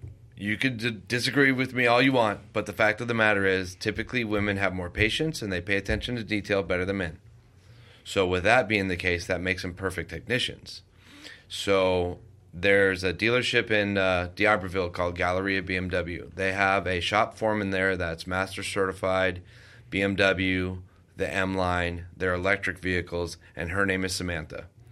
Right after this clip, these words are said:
She is an absolute rock star, one of the best B M W technicians in the South. I was blessed with four daughters myself, and thank God one of 'em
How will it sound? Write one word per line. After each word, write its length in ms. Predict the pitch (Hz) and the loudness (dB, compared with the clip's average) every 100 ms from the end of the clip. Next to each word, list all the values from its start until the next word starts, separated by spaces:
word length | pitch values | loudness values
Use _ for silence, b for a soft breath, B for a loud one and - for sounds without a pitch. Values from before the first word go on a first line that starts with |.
| b - | b -10
She 280 | - 92 92 | -6 -2 -2
is 160 | 87 | -2
an 80 | 90 | -2
absolute 500 | 90 92 - 98 85 | 0 -2 -4 -6 -4
rock 300 | 87 87 85 | -4 -4 -6
star, 320 | - 73 73 76 | -6 -6 -6 -8
one 160 | 90 | -6
of 40 | 87 | -6
the 80 | |
best 520 | 80 - 95 92 92 - | -10 -2 0 0 -2 -6
B 120 | 90 | -4
M 100 | 90 | -2
W 300 | 90 87 87 | -4 -4 -6
technicians 640 | 92 85 82 - 82 82 | -6 -6 -8 -8 -10 -10
in 100 | 80 | -10
the 60 | 80 | -8
South. 420 | - 90 69 - - - B B B B B B B B _ | -4 -4 -6 -14 -20 -20 B B B B B B B B _
I 160 | 95 101 | 0 2
was 220 | 120 107 | 2 0
blessed 400 | 95 107 113 - | 2 4 2 -2
with 100 | 107 | -6
four 240 | - 107 | 0 0
daughters 400 | 98 90 92 98 | 4 2 2 -2
myself, 600 | 101 101 - 76 90 - - _ b b b b b b b b - | -2 -2 -2 -4 -6 -10 -20 _ b b b b b b b b -12
and 160 | 90 90 | -10 -2
thank 280 | 101 110 107 | 2 2 2
God 460 | 107 87 80 95 - - - | 2 2 0 -6 -16 -20 -14
one 260 | 92 95 104 | -2 2 2
of 140 | 90 | 2
'em 260 | 85 85 | -2 -6